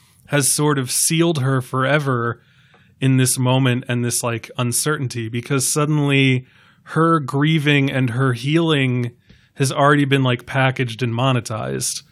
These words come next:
And so to ever truly move on from that would be to, like, lose her edge. And she even sort of has a conversation with her daughter, who, much like Childhood of the Leader, is played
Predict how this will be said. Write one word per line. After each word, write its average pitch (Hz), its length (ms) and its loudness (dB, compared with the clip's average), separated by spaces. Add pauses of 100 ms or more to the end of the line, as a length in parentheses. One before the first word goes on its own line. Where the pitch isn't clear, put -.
(440)
And 127 160 0
so 135 280 0
to 143 200 -4
ever 147 280 2
truly 156 520 2
move 135 280 0
on 151 240 0
from 131 240 -2
that 117 360 -4
would 123 200 -4
be 127 180 0
to, - 180 -6
like, 113 280 -4
lose 127 460 2
her 120 340 -2
edge. 127 640 -2
And 123 280 0
she - 240 -4
even 147 220 2
sort 135 280 2
of 127 80 -2
has 123 240 2
a 120 80 -2
conversation 123 960 0 (680)
with 139 220 -2
her 131 160 -2
daughter, 120 640 0 (440)
who, 135 560 2 (520)
much 156 280 -2
like 165 160 -2
Childhood 160 400 -2
of 156 80 -2
the 151 60 -6
Leader, 151 420 -2 (100)
is 135 180 -2
played 143 800 0